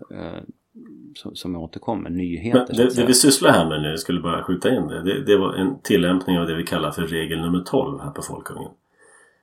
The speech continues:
Speaker 2: Och det går ut på att man drar de här människorna ut i ljuset och exponerar dem.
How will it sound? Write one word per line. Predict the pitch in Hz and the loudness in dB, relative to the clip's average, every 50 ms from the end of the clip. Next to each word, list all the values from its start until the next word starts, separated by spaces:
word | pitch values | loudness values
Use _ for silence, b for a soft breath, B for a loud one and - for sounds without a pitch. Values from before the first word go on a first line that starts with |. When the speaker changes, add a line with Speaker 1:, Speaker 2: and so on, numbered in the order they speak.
| b b b _ _ _ _ _ _ _ _ _ _ _ _ _ _ _ _ _ | b b b _ _ _ _ _ _ _ _ _ _ _ _ _ _ _ _ _
Speaker 2:
Och | - 98 95 | -4 2 4
det | 101 104 | 6 8
går | 107 104 90 | 8 8 8
ut | 85 82 - - | 6 4 0 -4
på | 87 | -4
att | 80 - | -4 -2
man | - 82 82 85 | -2 -2 -2 -2
drar | 85 85 82 80 | -2 -2 -2 -2
de | 80 76 | -2 -2
här | 76 78 | -4 -4
människorna | 80 76 76 - - - - 73 71 71 - | -4 -4 -6 -6 -8 -6 -6 -6 -4 -6 -6
ut | - 90 85 76 - - | -6 -8 -8 -8 -6 -6
i | 92 | -4
ljuset | 85 104 127 131 120 - - - - - - - - | 2 4 4 4 4 0 -4 -6 -8 -12 -18 -12 -6
och | - 90 | -4 -4
exponerar | 175 - - 104 107 127 107 76 - | -2 2 4 6 6 8 6 4 2
dem. | - - - | -2 -8 -10